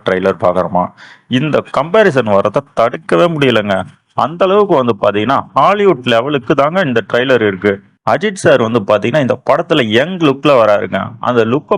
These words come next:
பார்க்கறதுக்கு ரொம்பவே ஒரு ஸ்மார்ட்டா இருக்காரு. அதை அடுத்து வந்து பாத்தீங்கன்னா, த்ரிஷா, அர்ஜுன், other கேரக்டர்ஸ், இவங்க எல்லாருக்குமே வந்து பாத்தீங்கன்னா, இம்பார்ட்டன்ட் கொடுத்து தாங்க இந்த ட்ரெய்லரே கட் பண்ணியிருக்காங்க.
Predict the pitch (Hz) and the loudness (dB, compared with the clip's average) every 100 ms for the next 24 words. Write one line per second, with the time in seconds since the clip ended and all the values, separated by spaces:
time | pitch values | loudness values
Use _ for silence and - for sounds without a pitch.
0 | - 120 139 147 131 156 131 131 160 185 | 0 0 2 0 0 0 0 0 2 2
1 | 143 143 - 117 123 165 - 160 127 104 | 2 0 -2 0 0 0 2 2 2 2
2 | 98 92 - - - _ 120 156 196 196 | 2 0 -4 -12 -20 _ -4 0 0 0
3 | 202 175 127 104 107 127 117 139 147 151 | 0 0 0 0 0 -2 -2 -2 0 0
4 | 135 135 131 147 143 131 - 120 151 - | 2 0 -2 -2 -2 -2 -4 -2 -2 2
5 | 127 120 - 127 - 123 131 117 135 190 | 0 0 -4 -8 -8 -6 -2 0 0 0
6 | 190 185 190 147 117 110 117 131 120 151 | 0 0 0 0 0 -2 -2 -2 -4 -4
7 | - 196 180 127 127 110 113 143 131 98 | -2 0 -2 -2 -4 0 -2 0 -4 -2
8 | 117 127 120 123 120 107 131 113 95 92 | -2 0 0 0 -2 -2 -2 -2 -2 -4
9 | 92 | -2